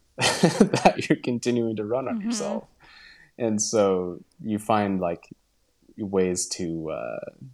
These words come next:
Speaker 1: balance out and kind of, uh, you know, leverage that,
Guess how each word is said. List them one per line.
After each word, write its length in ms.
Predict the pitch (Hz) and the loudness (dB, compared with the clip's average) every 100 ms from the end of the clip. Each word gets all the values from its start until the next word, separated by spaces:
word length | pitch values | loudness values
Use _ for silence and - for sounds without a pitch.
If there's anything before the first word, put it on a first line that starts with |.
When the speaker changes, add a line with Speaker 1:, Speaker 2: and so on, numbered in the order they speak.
| _ - _ _ _ _ _ - | _ -20 _ _ _ _ _ 0
Speaker 1:
balance 380 | 98 85 80 90 | 2 2 -4 -4
out 260 | 85 80 | -2 -4
and 180 | 62 - | -8 -14
kind 220 | - 78 | -12 -10
of, 120 | 73 - - | -10 -10 -8
uh, 300 | 71 53 50 - _ _ _ _ _ _ _ _ _ _ _ _ _ - | -6 -6 -8 -14 _ _ _ _ _ _ _ _ _ _ _ _ _ -12
you 80 | 73 | -10
know, 180 | 53 71 80 | -10 -8 -2
leverage 560 | 85 82 64 120 - - _ _ _ _ _ | -2 -2 -6 -8 -12 -16 _ _ _ _ _
that, 420 | 76 64 - - | -6 -6 -6 -8